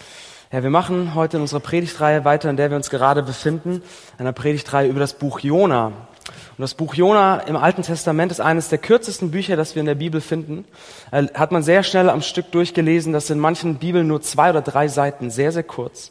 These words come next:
Aber obwohl dieses, ähm, diese Geschichte so kurz ist und auch sehr komprimiert erzählt wird, äh, haben wir doch in den letzten Wochen gemerkt, dass wir sehr viele große Themen des Glaubens in diesem Buch wiederfinden.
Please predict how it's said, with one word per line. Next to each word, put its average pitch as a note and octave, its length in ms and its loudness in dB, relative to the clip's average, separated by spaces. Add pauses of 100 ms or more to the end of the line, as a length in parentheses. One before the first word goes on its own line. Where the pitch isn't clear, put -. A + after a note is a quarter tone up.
(520)
Aber D3 200 4
obwohl F#3 340 4
dieses, F#3 540 -2
ähm, D3+ 400 0 (260)
diese D3 140 -2
Geschichte G3 300 -4
so D3 100 -6
kurz - 340 0
ist - 120 -10
und C3 80 -2
auch C#3 100 -2
sehr G3 240 0
komprimiert F3+ 680 -2
erzählt F#3 460 -4
wird, B2 220 -8 (400)
äh, B2+ 60 0
haben D3+ 200 2
wir G3 80 4
doch F3 140 2
in F3 60 4
den D#3+ 100 4
letzten F3+ 340 2
Wochen F3 240 0
gemerkt, D3+ 380 0
dass D#3 140 -6
wir D3+ 120 0
sehr E3 260 4
viele G#3 380 0
große F3+ 560 0
Themen G3 400 0
des C#3+ 160 -6
Glaubens D3 640 0 (160)
in F3+ 160 -2
diesem E3 240 -2
Buch D3+ 240 -4
wiederfinden. B2 680 -4